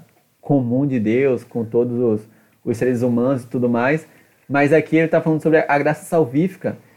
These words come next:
que se aplica especificamente pra quem tem vivido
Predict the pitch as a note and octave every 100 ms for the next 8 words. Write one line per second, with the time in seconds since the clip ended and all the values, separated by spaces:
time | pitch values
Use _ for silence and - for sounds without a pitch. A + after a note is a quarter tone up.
0 | _ _ - C#3 E3 D#3 D#3 - - E3
1 | F3+ F#3 G#3 F3 F3 - F#3 F3 E3 E3+
2 | F3 - - - - D#3 D#3+ C3+ C#3+ D#3
3 | E3 D3+